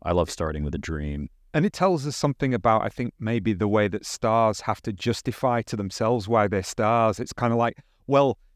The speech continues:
Speaker 2: this was transcendent. This was something to do with faith. It's beyond my control." It, I, you know what I mean? It, I,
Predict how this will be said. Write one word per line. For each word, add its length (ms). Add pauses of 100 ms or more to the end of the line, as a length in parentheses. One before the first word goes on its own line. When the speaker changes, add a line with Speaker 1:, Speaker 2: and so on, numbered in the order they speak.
(160)
Speaker 2:
this 240
was 160
transcendent. 720
This 220
was 200
something 500
to 100
do 120
with 160
faith. 400
It's 140
beyond 480
my 460 (240)
control." 500
It, 80
I, 120
you 160
know 80
what 100
I 40
mean? 200
It, 100
I, 160